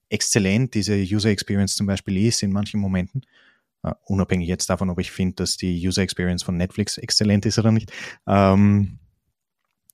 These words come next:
ich denk, das ist total wichtig, dass man sich über diesen Umstand im Klaren ist, wenn man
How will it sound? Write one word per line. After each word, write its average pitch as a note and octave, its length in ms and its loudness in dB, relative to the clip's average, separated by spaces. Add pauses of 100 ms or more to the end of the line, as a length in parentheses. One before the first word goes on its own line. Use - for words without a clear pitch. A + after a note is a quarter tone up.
(880)
ich - 140 0
denk, A2 320 4
das - 160 4
ist A#2+ 160 2
total A2+ 340 2
wichtig, A#2 360 4
dass - 380 0
man G#2+ 120 2
sich - 300 0
über G#2+ 100 2
diesen G#2+ 220 2
Umstand A#2 340 2
im F#2+ 160 2
Klaren F#2 320 2
ist, G#2+ 300 2
wenn F#2+ 180 4
man B2 380 2